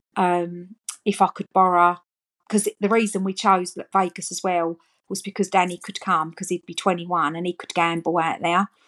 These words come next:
Um, so he lent me this two thousand pounds,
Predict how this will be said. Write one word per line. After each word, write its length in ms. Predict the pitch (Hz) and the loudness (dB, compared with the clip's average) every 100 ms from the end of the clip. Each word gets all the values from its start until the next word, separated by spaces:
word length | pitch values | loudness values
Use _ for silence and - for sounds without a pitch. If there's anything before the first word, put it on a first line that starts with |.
| _ _ _ _ _ - | _ _ _ _ _ -4
Um, 560 | 196 196 185 190 190 202 | 2 2 2 -2 -10 -12
so 440 | - 214 208 208 | 4 6 8 6
he 320 | 202 254 247 233 | 2 -2 -4 -2
lent 220 | 220 214 | -2 -2
me 100 | 185 | -6
this 200 | 190 - | -6 -4
two 200 | 214 196 | 0 2
thousand 460 | 196 185 180 180 | 4 4 4 -2
pounds, 800 | 170 185 170 170 175 185 - - | -6 -4 -2 -4 -6 -10 -10 -10